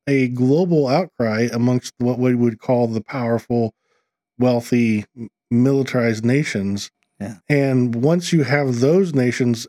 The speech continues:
Speaker 1: acting together, such as the United States, France, China,
Speaker 2: Mm-hmm.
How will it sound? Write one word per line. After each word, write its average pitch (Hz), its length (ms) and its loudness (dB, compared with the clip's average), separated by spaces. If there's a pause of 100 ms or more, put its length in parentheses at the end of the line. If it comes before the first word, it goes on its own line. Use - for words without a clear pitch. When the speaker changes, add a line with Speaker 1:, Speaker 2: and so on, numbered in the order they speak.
(100)
Speaker 1:
acting 123 640 0 (300)
together, 117 640 -2
such - 340 -6
as 113 140 -2
the 113 80 -2
United 110 280 -2
States, 107 420 -6
France, 110 600 -6
China, 110 460 -4
Speaker 2:
Mm-hmm. 117 120 -6